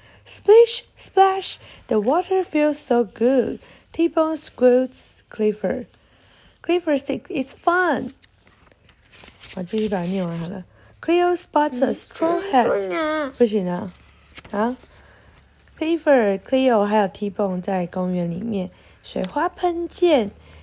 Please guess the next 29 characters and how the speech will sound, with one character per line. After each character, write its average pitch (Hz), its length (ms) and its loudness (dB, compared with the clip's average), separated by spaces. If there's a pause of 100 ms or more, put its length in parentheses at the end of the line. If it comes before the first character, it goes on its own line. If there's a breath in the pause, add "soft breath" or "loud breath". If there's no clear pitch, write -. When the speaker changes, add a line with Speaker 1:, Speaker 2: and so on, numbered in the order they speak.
(140)
Speaker 1:
然 247 120 -4
后 339 200 -4
呢， 320 280 -4
这 359 160 -2
个 339 160 0
水 254 380 2 (160)
感 254 240 -2
觉 285 180 -2 (120)
真 370 500 2
好。 254 580 0 (400 loud breath)
T-Bone 302 480 0
把 220 220 0
水 202 180 -4
喷 220 300 -4
向 214 320 -2
Clifford，Clifford 202 1160 -4
觉 226 160 0
得 233 80 0
这 247 160 -8
真 247 280 -4
好 220 220 -2
玩。 180 560 -4 (580 soft breath)
Cleo 320 380 0
spots - 600 -6 (160)
a 202 100 0
straw 330 460 -4
hat. - 300 -4 (420 loud breath)
"It 320 120 2
moves! 392 580 6